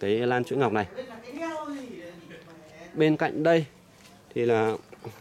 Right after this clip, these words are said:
cái hàng, à, Hoàng Thảo lông trắng này nhá. Lông trắng thì hiện giờ bên em vẫn bán là năm trăm năm mươi nghìn đồng cho một ki-lô-gam.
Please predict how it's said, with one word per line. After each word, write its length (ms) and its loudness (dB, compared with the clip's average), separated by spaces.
cái 140 0
hàng, 280 2
à, 160 2
Hoàng 160 0
Thảo 220 2
lông 140 6
trắng 260 2
này 120 6
nhá. 160 4
Lông 180 6
trắng 240 4
thì 60 6
hiện 160 6
giờ 140 4
bên 100 6
em 140 8
vẫn 180 0
bán 240 2
là 100 2
năm 200 6
trăm 240 4
năm 120 6
mươi 100 6
nghìn 100 6
đồng 180 4
cho 100 2
một 180 2
ki-lô-gam. 420 4